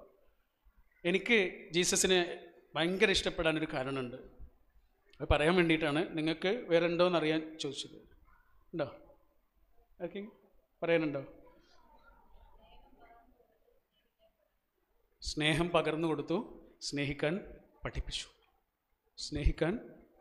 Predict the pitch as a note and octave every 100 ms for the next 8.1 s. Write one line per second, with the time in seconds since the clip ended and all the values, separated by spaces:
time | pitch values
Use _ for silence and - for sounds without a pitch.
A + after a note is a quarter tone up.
0 | _ _ - - - - - - _ _
1 | _ _ _ _ _ _ _ _ _ _
2 | _ - - - - - _ _ _ _
3 | _ E3 F#3 E3 E3 D#3+ C#3+ E3+ D#4 -
4 | - - - - - - - - - -
5 | - - - - - - - - - -
6 | - - - - - D3 - F#3+ G3 F#3+
7 | G3 G#3 G#3 G3+ G#3 - - - - -
8 | E3